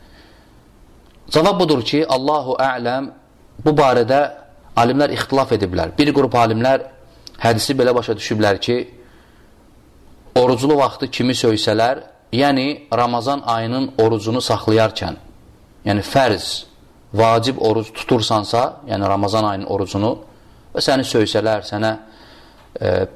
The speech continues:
pis sözlər desələr, və sən deyirsən ki, mən orucam.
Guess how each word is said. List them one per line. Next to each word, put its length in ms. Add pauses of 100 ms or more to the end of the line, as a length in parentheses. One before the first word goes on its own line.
pis 280
sözlər 420
desələr, 540 (560)
və 100
sən 200
deyirsən 300
ki, 100
mən 180
orucam. 460